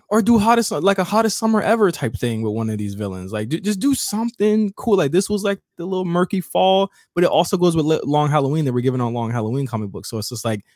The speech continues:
go through every one of the seasons for every one of your fucking trilogy movies.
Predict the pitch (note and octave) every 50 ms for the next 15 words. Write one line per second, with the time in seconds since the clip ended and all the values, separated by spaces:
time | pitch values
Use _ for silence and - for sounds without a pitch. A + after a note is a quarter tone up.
0 | _ _ _ C3+ C#3 D#3 E3 E3 - E3 E3 - - D3+ D3+ D#3 D3+ D3 E3 E3+
1 | D#3+ D3 C3+ C#3 D3+ D#3 D#3+ D#3 D3+ D3+ - - - A3+ A#3 B3 B3+ A#3+ F3+ F3+
2 | F3 F3 F3 - - F#3+ - - G3 F#3+ G#3 G3+ G#3 A3 G#3+ G#3+ G#3+ G#3+ A3 -
3 | _ - A3 - A3 G#3 - A#3 A#3 A#3+ A3 G3 G3+ F#3 D3+ B2 G#2 F2+ - -
4 | -